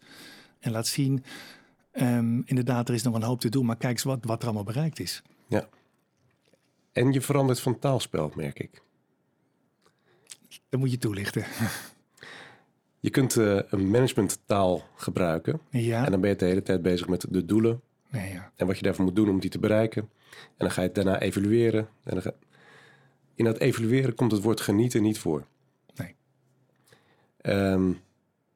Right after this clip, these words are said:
Speaker 2: en ik kan me voorstellen, en dit is ook een beetje een stokpaardje van mij, wat ik tegenkom in het onderwijs, dat onderwijs vraagt soms om pedagogische taal, om mensen, mensentaal. En dat wordt soms teruggedrongen door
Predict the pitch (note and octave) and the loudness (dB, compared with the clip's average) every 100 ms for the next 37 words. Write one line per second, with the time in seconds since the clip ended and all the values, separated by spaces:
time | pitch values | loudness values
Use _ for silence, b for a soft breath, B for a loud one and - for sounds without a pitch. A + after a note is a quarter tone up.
0 | _ _ _ _ _ _ A2 G#2 A2+ G#2+ | _ _ _ _ _ _ 0 2 2 2
1 | D3 C#3 - F#2+ - G2 G2 _ G2+ G2+ | 0 0 0 0 0 -4 -8 _ 0 2
2 | G2 F2+ G2 F#2 - - B2+ - G#2 F2+ | 0 2 0 0 -2 -2 -2 0 0 -2
3 | - E2 D#2+ E2 A2+ - - - E2+ - | -4 -6 -2 -2 -2 -6 -20 -6 -6 -2
4 | F#2+ F2+ - F2+ E2+ B2 A#2+ E2+ E2 G#2+ | -2 0 -2 -2 0 2 2 0 -2 -6
5 | - _ B B B B B B B _ | -10 _ B B B B B B B _
6 | F#2+ F#2 - _ C3 B2 G2 - - G#2 | -2 -2 -8 _ 0 2 2 0 -2 -2
7 | - G#2 F2+ F#2+ F#2 _ _ _ _ F#2+ | -2 -2 0 0 -2 _ _ _ _ -2
8 | F#2+ A#2+ B2+ - - - F2 D#2+ - _ | 0 0 0 -2 -6 -4 -2 -2 -6 _
9 | F2 F2 G2 B2 - G2 - F#2+ A2+ B2 | -4 0 2 2 0 -4 -2 0 0 0
10 | G2 F#2+ F2 A2 C3+ B B B B B | -2 0 0 -2 -4 B B B B B
11 | B B _ G2 G2+ G2 - _ _ _ | B B _ 0 2 0 -2 _ _ _
12 | _ _ G#2+ A2+ G#2+ - F#2+ F2+ - C3 | _ _ -2 0 0 0 -2 -2 -4 -2
13 | C#3 G2 F#2 F2 F2+ F#2 F2 | 0 2 2 2 2 0 0